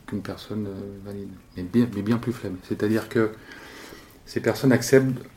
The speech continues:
euh, avec plus de difficultés à des formations supérieures, à des formations, euh, voilà,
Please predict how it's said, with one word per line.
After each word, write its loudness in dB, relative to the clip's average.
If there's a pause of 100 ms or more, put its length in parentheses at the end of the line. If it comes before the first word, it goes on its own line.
(920)
euh, -6
avec -6
plus 6
de 12
difficultés 2
à 4
des 6
formations -2
supérieures, -10 (680)
à -8
des -6
formations, -6
euh, -6 (680)
voilà, -10